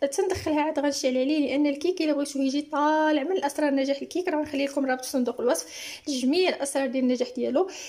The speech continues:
الا بغيتو الكيك ديالكم يطلع لكم، آه، على خاطر ويجي رائع، الفران بارد، والا درتوه على فران سخون ما كياخذش الوقت فين انه يطلع.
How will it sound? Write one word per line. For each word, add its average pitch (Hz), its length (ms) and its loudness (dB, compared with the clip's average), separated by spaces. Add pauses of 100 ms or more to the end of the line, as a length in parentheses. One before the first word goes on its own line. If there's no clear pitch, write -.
(140)
الا 302 80 4
بغيتو 302 180 -2
الكيك 294 480 -4
ديالكم 277 460 0
يطلع 269 420 0
لكم، 269 440 2
آه، 254 220 2
على 262 140 2
خاطر 302 360 0
ويجي 269 320 2
رائع، 320 360 2
الفران 262 540 -2
بارد، 233 380 -2
والا 254 140 0
درتوه 269 280 0
على 277 100 0
فران 277 300 0
سخون 381 500 -4
ما 330 60 -4
كياخذش 302 600 -2
الوقت 320 280 -2
فين - 240 -4
انه 269 280 0
يطلع. 247 240 -4